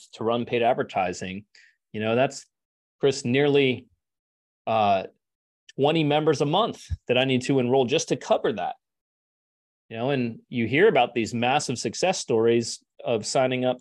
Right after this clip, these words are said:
thirty people, but that's not sustainable, let alone consistently what's happening across every single gym. You know, you might get one to pop because they haven't run advertising, 'cause they're in a market that,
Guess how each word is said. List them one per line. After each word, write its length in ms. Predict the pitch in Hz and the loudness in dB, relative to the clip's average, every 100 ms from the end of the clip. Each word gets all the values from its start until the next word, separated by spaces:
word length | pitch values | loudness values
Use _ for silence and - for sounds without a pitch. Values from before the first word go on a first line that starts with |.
| _ | _
thirty 280 | 131 131 120 | 0 0 -2
people, 420 | - 214 156 101 | -4 -6 -4 -6
but 260 | 101 101 - _ _ _ _ - | -4 -8 -8 _ _ _ _ -4
that's 300 | 175 - - | -4 -6 -8
not 260 | 214 226 - _ _ | -6 -6 -12 _ _
sustainable, 920 | - 143 - 160 208 143 101 101 110 - | -10 -8 -4 -4 -2 -4 -4 -4 -6 -6
let 220 | 123 123 | 0 2
alone 460 | 127 123 135 139 131 | 2 0 0 -2 -6
consistently 840 | - 123 - 160 - 147 143 123 | -8 -8 -6 -8 -8 -12 -8 -6
what's 260 | 110 113 - | -4 -4 -4
happening 680 | - 151 - 107 101 98 104 _ _ _ 117 | 0 0 -2 -10 -12 -14 -20 _ _ _ -12
across 640 | 113 - 131 117 104 - - | -8 0 4 4 2 -6 -4
every 380 | 117 107 107 92 | -4 -2 -4 -6
single 480 | - 110 98 90 - | -8 -8 -8 -12 -10
gym. 260 | 139 104 - _ _ _ _ _ - | -10 -10 -16 _ _ _ _ _ -20
You 100 | 98 | -14
know, 80 | |
you 160 | 104 120 | -8 -4
might 240 | 147 147 | -4 -4
get 200 | 127 135 135 | -2 -2 -2
one 320 | 110 131 123 | -4 -4 -4
to 60 | 98 | -6
pop 440 | - 147 139 - _ _ _ _ _ - | -2 0 0 -2 _ _ _ _ _ -10
because 200 | 127 113 | -4 0
they 120 | 120 | 2
haven't 300 | 120 123 127 | 2 0 -4
run 140 | 113 | -2
advertising, 600 | 120 147 - 92 92 - | 0 -2 -4 -6 -8 -14
'cause 180 | - 95 | -14 -8
they're 120 | 104 | -4
in 100 | 117 | -4
a 40 | 120 | -4
market 540 | 107 123 123 120 - | -2 -4 -2 -4 -4
that, 240 | 107 104 | -6 -6